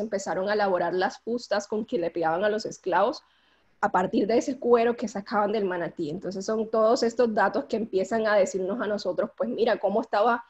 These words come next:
cómo empezó a haber un decrecimiento de la población. Pero son papas, en verdad los manatíes pueden engordar tanto que pierden su pue-, su forma fusiforme a formarse completamente como una papa.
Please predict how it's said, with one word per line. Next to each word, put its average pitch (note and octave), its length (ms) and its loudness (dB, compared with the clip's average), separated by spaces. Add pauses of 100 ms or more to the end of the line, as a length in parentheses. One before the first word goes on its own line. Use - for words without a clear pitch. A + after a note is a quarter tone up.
(300)
cómo A#3+ 260 4
empezó C4 400 2
a A#3 40 6
haber A#3 180 4
un A#3+ 120 2
decrecimiento G#3+ 720 0
de A3+ 80 2
la F#3 160 2
población. F3 540 -2 (1500)
Pero A3+ 240 6
son A3 320 -2
papas, C4 460 2
en B3 140 -2
verdad G#3 340 2
los C4 160 -2
manatíes B3 540 0
pueden B3 340 0
engordar G3 460 0
tanto A#3+ 400 0
que G3 200 0
pierden G3+ 400 2
su G#3 200 -2
pue-, G3+ 280 0
su G3+ 260 0
forma G#3 360 2
fusiforme G#3 720 -2
a D#4+ 120 -4
formarse G3 580 0
completamente F#3 720 -2
como E3+ 200 -2
una F3 180 -2
papa. - 400 -2